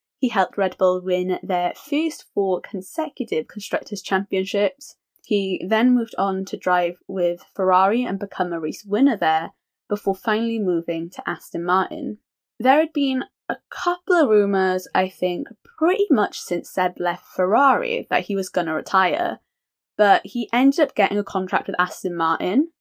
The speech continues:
and then at the beginning of this year, those rumours about him retiring started to amplify and float around again. And I can't lie, I brushed the rumours off, like,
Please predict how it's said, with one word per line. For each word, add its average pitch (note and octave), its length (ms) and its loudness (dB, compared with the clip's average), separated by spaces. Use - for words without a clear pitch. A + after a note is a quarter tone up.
and G3+ 560 0
then G#3+ 260 0
at - 100 -2
the B3 160 0
beginning C4+ 480 4
of F#3+ 260 -4
this F#3+ 380 -4
year, C#4+ 320 2
those G3+ 300 -2
rumours A#3 440 2
about G3 320 0
him G3+ 220 -2
retiring F3+ 680 -4
started - 760 -2
to - 180 -6
amplify F3 600 -2
and F3 220 -4
float E3+ 180 0
around G#3 440 2
again. A3+ 440 -6
And B3 100 4
I D4+ 80 4
can't D#4+ 260 2
lie, G3 280 2
I - 120 4
brushed A3 320 0
the B3+ 100 0
rumours G3 280 2
off, F3 380 -2
like, F3 360 2